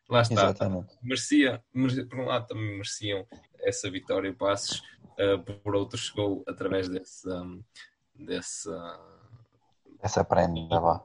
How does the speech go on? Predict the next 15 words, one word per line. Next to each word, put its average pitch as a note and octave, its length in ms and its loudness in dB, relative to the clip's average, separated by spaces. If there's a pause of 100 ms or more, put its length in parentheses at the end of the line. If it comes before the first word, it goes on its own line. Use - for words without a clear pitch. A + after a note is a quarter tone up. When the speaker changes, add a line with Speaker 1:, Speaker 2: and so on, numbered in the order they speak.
Speaker 1:
Exatamente, F2+ 480 -8 (220)
um, G#2 280 -6 (160)
uma G#2+ 160 -2
prendinha. - 400 -12 (360)
Eh, B2 500 2
bem, A2 240 6 (400)
e C3+ 300 6
avançamos C3 420 2
então A2+ 180 4
agora G#2+ 320 4 (160)
para A#2 460 2 (100)
o A2+ 220 -6
Rio A#2+ 200 6
Ave A#2 340 4
Benfica. - 480 -8